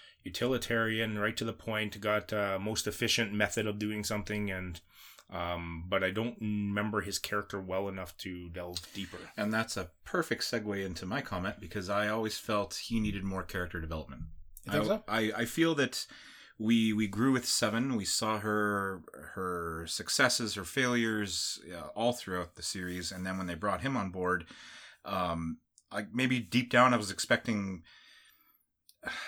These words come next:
Speaker 2: little bit of a different road for him, uh, but, um, there, there was always something fascinating about him because he, he was, I don't know, it's hard to explain. Like, there was potential there, and I felt like the show ended before we could really see it.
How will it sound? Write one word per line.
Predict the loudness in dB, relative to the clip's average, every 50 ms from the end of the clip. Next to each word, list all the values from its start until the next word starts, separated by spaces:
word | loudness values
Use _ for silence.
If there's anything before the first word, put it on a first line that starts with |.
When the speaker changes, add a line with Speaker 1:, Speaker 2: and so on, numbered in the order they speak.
| -6 -2 0
Speaker 2:
little | 2 4 4
bit | 6
of | 6 6
a | 6
different | 6 4 0 2 2 2 2 2 4
road | 4 4 4 4 4 2
for | 2 2 2
him, | 4 2 2 2 0 0 -2 -4 -8 -6 -2
uh, | 0 2 4 2 2 0 -2 0
but, | 2 2 2 2 -2 -4 -2
um, | 0 0 0 -2 -4 -8 _ _ _ _ _
there, | -10 -4 -4 -4 -4 -4 -6 -8
there | -4 -2 0
was | 2 4 6
always | 6 6 6 4
something | 4 2 2 0 0
fascinating | 2 2 0 0 -2 -2 -4 -4 -2 -4 -2
about | -2 0 0 0
him | 0 -2 -4 -4 -6 _ _
because | -12 -8 -4 -4 -4 -2 -2 -4 -4
he, | -4 -4 -4 -4 -4 -6 -8 -10 -12 -14 -16 -18 -18 -18 -20 -20 -20 -20 -20 -18 -18 -18 -12
he | -10 -8 -6
was, | -6 -6 -6 -8 -8 -6
I | 0
don't | 2 4 6 6
know, | 4 4 0
it's | -2 -4 -4 0 2
hard | 2 2 2
to | 0
explain. | -2 -2 0 2 2 4 4
Like, | 2 0 0
there | 0 0 0
was | 0 0
potential | -2 -4 -2 0 0 0 2 0 2 2
there, | 4 4 4 4 2 -2 -8 -16 -16 -16 -18 -18 -18 -20 -20 -20 -20 -18 -6 -2
and | 0 2
I | 2 4
felt | 6 6 6
like | 6 4 0
the | -2
show | 0 0 0 2
ended | 2 2 0 0 -2 -4 -6 -8 -10 -12 -16 -20 _ _ _ _ _
before | -8 -8 -6 -4 -2 0 0
we | 0
could | 0 -2 -4
really | -2 -2 -2 -2 -2
see | -4 -4 -4 -4 -6
it. | -6 -8